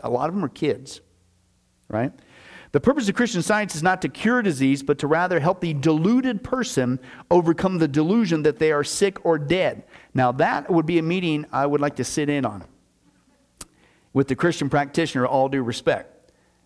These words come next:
You're gonna go to that person that's dead and say, "Hey, buddy, just wanna tell you, just start thinking straight. This is an illusion. This isn't really happening to you." <laughs> Are you serious? Okay. Wait till I get to the story with Mark Twain, right? Uh, he set him straight, right?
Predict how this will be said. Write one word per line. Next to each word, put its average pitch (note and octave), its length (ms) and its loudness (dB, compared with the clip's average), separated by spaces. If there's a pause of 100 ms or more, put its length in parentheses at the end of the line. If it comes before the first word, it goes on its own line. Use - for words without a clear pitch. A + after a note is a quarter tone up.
(120)
You're C3 120 2
gonna D#3 160 4
go D#3 160 4
to D#3 60 2
that D3+ 200 0
person C3+ 520 -2
that's B2 180 0
dead C#3 340 2
and B2+ 120 -2
say, B2+ 340 0 (240)
"Hey, C3 140 -2
buddy, A#2+ 320 -2
just A2+ 200 -8
wanna A#2 140 -4
tell B2+ 140 -2
you, G#2 160 -4 (500)
just A2+ 160 -6
start A#2+ 220 -4
thinking C3 260 -4
straight. G2+ 280 -4
This B2 140 -6
is - 40 -8
an C3 80 -2
illusion. B2+ 420 -2
This A#2 220 -6
isn't C#3 160 -4
really C3+ 180 0
happening B2 360 -2
to - 100 -6
you." G#2 100 -6
<laughs> - 20 -16
Are B2 140 -4
you F#3 220 -2
serious? A#2 760 -8 (440)
Okay. A2 340 -2 (380)
Wait D3+ 180 2
till D3+ 100 0
I D3 40 2
get C#3+ 160 -6
to C3 60 -6
the A#2+ 60 -4
story C#3 260 0
with A2 60 -6
Mark A#2+ 260 -2
Twain, A#2 320 -2 (300)
right? A#2 240 0 (320)
Uh, B2+ 440 2
he C3 520 -2
set C#3+ 220 2
him A#2+ 100 -2
straight, A#2+ 400 -2
right? A#2 200 -2